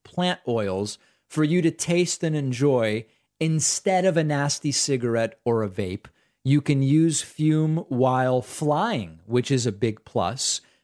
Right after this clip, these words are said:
because there's no smoke, no vapor, no nicotine. Fume has flavors like peppermint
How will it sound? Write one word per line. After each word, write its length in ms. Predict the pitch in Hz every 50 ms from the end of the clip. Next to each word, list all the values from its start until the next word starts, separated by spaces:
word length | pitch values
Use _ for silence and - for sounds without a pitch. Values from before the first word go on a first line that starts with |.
| _ -
because 320 | 139 131 147 135 123 110
there's 300 | 123 127 131 123 113 - - _
no 380 | - 98 92 98 104 107 107 120
smoke, 420 | 123 - - 135 117 120 151 147
no 180 | 139 127 117 127
vapor, 320 | 113 123 120 123 - 143
no 140 | 123 123 131
nicotine. 480 | 143 175 220 214 247 - - 127 90 - - _ _ _ _ _ _ _
Fume 360 | _ - - 170 175 190 190
has 220 | 180 190 170 -
flavors 600 | - - - 165 160 160 143 156 165 165 160 139
like 440 | 165 143 135 135 135 127 - - _ _
peppermint 480 | - 156 - - 170 165 170 170 175